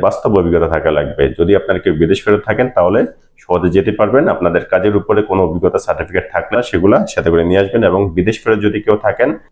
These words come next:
আপনাদের পুরাতন পাসপোর্ট, সার্টিফিকেট, ডকুমেন্ট যা যা আছে সকল কিছু সাথে করে নিয়ে আসবেন। ইনশাল্লাহ আপনারা যেতে পারেন। ভালো একটা কোম্পানি আছে, ভালো স্যালারি আছে, সবচেয়ে ভালো স্যালারি পাবেন এই কোম্পানি থেকে। বয়স সীমা একুশ থেকে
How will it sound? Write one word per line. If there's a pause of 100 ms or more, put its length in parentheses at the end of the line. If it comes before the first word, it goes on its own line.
(100)
আপনাদের
পুরাতন
পাসপোর্ট,
সার্টিফিকেট,
ডকুমেন্ট
যা
যা
আছে (120)
সকল
কিছু (120)
সাথে
করে
নিয়ে
আসবেন। (520)
ইনশাল্লাহ (260)
আপনারা
যেতে
পারেন।
ভালো
একটা (100)
কোম্পানি (120)
আছে, (240)
ভালো (120)
স্যালারি (100)
আছে, (100)
সবচেয়ে (100)
ভালো
স্যালারি
পাবেন
এই
কোম্পানি
থেকে। (540)
বয়স
সীমা (200)
একুশ (100)
থেকে